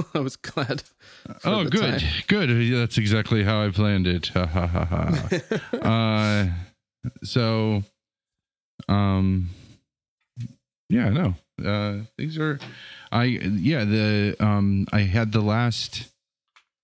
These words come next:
Speaker 2: it's the last set of questions, the last, like, assignment questions for the book club.
Speaker 1: Yeah.
Speaker 2: Um, are all written, and those, uh, got those all ready. I got, I went through,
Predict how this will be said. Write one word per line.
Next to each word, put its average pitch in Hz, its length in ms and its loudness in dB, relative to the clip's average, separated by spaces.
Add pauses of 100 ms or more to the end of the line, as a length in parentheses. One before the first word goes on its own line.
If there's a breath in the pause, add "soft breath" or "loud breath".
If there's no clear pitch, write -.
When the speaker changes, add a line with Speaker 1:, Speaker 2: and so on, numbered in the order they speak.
(360)
Speaker 2:
it's 98 200 0
the 110 160 0
last 107 340 0
set 110 300 0
of 107 320 0
questions, 95 720 0
the 92 80 2
last, 92 420 0 (180)
like, 95 200 2
assignment 98 480 0
questions 82 420 0
for - 140 -2
the 90 400 0
book - 180 -2
club. 80 280 -2 (340)
Speaker 1:
Yeah. 90 340 2
Speaker 2:
Um, 87 140 -2 (760)
are 101 140 2
all 101 180 2
written, 92 440 2
and 92 480 2
those, 92 360 0
uh, 87 420 2 (1200)
got 117 140 2
those 120 220 2
all 123 160 0
ready. 131 320 2
I 117 80 2
got, 104 340 0
I 104 120 2
went 107 200 0
through, 113 460 0